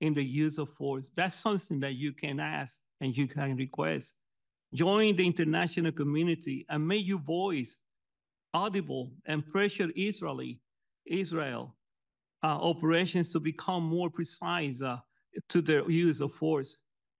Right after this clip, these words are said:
Today, Israel operations have included at least twenty, twenty-nine thousand, uh, s-, airstrikes. Israeli, uh, analysis of these strikes, as well as a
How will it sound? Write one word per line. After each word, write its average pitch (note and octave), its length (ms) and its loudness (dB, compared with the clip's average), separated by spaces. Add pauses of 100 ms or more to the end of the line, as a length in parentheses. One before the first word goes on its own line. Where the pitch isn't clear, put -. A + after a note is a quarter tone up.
Today, E3 600 2 (360)
Israel F#3 500 2
operations D#3+ 840 -4 (120)
have E3 220 0
included F3 520 0
at D3 120 0
least E3 360 -2
twenty, F3+ 320 -2 (440)
twenty-nine F3 520 -2
thousand, D#3 640 -4
uh, C3+ 160 -8
s-, - 180 -10 (220)
airstrikes. C3+ 680 2 (640)
Israeli, F3+ 640 4
uh, D3+ 140 2
analysis E3 800 2
of D3+ 180 -2
these D3+ 240 -2
strikes, E3 480 -2 (1080)
as D#3 220 -4
well F#3+ 360 4
as D#3 280 0
a C#3 260 0